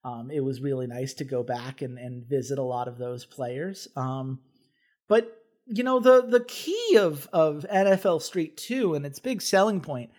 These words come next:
is the Own the City mode, where you start as a single character, um, and you're having to, like, play these pickup matches to try to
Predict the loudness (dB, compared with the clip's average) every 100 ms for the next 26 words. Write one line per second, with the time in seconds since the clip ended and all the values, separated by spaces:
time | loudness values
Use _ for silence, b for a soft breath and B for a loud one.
0 | b b b -8 -4 -4 -2 0 2 4
1 | 2 0 -4 -2 -2 -2 -6 -10 -14 -20
2 | _ _ _ _ _ -6 -4 -4 -6 -2
3 | 4 6 4 0 -4 -6 -4 -2 -2 -6
4 | -8 -2 0 0 -4 -12 -20 -20 b b
5 | b -20 -18 -16 -18 _ -8 -4 -2 -2
6 | -2 -4 -6 -6 -8 -2 -2 -2 -4 -10
7 | 2 2 2 -4 -6 -8 -8 -10 -12 -14
8 | -14 -14 -8 -4 -4